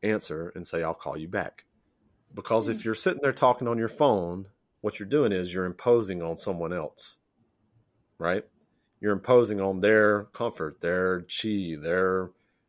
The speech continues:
Speaker 1: bubble. And because now they have to listen to your conversation, right?
Speaker 2: Mm-hmm.
Speaker 1: And it, it, it,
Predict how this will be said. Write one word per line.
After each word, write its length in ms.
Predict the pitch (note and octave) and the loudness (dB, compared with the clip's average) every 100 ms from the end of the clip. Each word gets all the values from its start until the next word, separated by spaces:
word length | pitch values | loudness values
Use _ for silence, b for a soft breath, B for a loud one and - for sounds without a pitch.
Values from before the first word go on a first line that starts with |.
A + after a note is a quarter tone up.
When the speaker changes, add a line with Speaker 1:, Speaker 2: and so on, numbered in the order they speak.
| _ _ _ | _ _ _
Speaker 1:
bubble. 520 | G2+ A2 E2+ D2 D#2 _ - | 4 4 4 -2 -10 _ -8
And 600 | F2+ F2 F2+ F2 E2+ - _ _ _ _ | -4 -2 -2 -4 -6 -14 _ _ _ _
because 200 | - F2 | -10 -4
now 120 | A2 B2+ | 2 6
they 100 | A#2+ | 6
have 120 | A#2 | 4
to 60 | |
listen 260 | G#2 A2+ A2 | 0 0 0
to 40 | |
your 80 | G#2 | -2
conversation, 680 | A2 G#2 G#2 A#2 A2+ - D2+ _ - | -2 -2 0 0 0 -2 -14 _ -6
right? 260 | G2 A2 | -2 0
Speaker 2:
Mm-hmm. 240 | A3 A3 A#3+ - - | -2 -4 -4 -6 -8
Speaker 1:
And 100 | G2+ | -6
it, 80 | - | -2
it, 160 | G2 - | -4 -2
it, 220 | F#2+ G2 | -2 -2